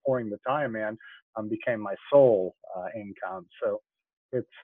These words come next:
it's been an interesting road, but it's been a real blessing to have the business and sales, uh, acumen before I stepped into photography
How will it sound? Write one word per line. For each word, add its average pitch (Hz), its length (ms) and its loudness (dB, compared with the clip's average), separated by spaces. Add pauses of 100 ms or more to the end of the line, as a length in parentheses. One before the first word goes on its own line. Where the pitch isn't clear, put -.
(320)
it's 147 160 2
been 131 420 4
an 131 180 4
interesting 156 520 2
road, 147 480 10
but 123 100 4
it's - 160 -12
been 131 140 2
a 117 40 4
real 135 280 8
blessing 120 680 6 (120)
to 117 260 4 (300)
have 131 260 6
the 113 100 4
business 143 600 6 (120)
and 113 160 -6 (200)
sales, 127 640 8 (260)
uh, 107 260 2 (140)
acumen 113 760 2 (440)
before 123 420 6
I 113 60 6 (100)
stepped - 300 -2
into 107 480 -4
photography 104 840 0